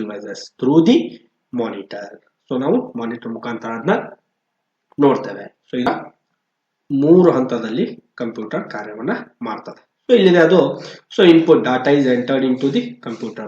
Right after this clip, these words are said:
So ನಾವು ಯಾವುದೇ ರೀತಿ ಡಾಟಾನ ಮತ್ತೆ ಒಂದು ಕ್ಯಾಲ್ಕುಲೇಷನ್ ಆಗೋದನ್ನ,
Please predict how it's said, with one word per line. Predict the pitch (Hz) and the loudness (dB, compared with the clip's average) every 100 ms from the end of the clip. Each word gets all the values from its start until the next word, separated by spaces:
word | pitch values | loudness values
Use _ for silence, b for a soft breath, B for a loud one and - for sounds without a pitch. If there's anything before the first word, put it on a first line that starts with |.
| - | -10
So | 127 | -8
ನಾವು | 127 117 | -4 -4
ಯಾವುದೇ | 117 123 123 | -4 -4 -4
ರೀತಿ | 120 117 | -4 -8
ಡಾಟಾನ | 113 - 127 120 123 123 - B B B | -8 -8 -6 -4 -6 -8 -14 B B B
ಮತ್ತೆ | 127 123 | -4 -2
ಒಂದು | 117 120 | -2 -4
ಕ್ಯಾಲ್ಕುಲೇಷನ್ | 120 123 120 120 120 | -6 -4 -8 -6 -6
ಆಗೋದನ್ನ, | 117 117 117 | -6 -6 -8